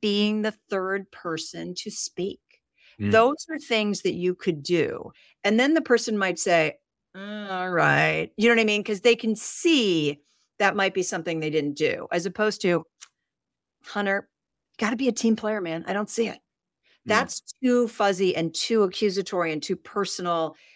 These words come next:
Speaker 1: And that might not be true. You
Speaker 2: Mm-hmm.
Speaker 1: might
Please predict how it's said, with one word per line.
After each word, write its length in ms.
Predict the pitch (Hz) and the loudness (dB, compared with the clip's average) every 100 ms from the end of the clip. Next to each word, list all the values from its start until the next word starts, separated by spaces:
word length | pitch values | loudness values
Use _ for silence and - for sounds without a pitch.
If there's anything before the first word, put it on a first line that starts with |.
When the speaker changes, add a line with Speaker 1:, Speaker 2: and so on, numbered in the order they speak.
| - | -6
Speaker 1:
And 160 | 185 190 | -2 2
that 180 | 240 294 | 2 4
might 160 | 262 | 4
not 200 | 226 202 | 4 2
be 80 | 180 | -2
true. 480 | - - 330 466 - _ _ _ _ - | -2 4 4 4 -6 _ _ _ _ -8
You 240 | - 247 | 4 6
Speaker 2:
Mm-hmm. 100 | 320 220 | 8 6
Speaker 1:
might 200 | 269 | 2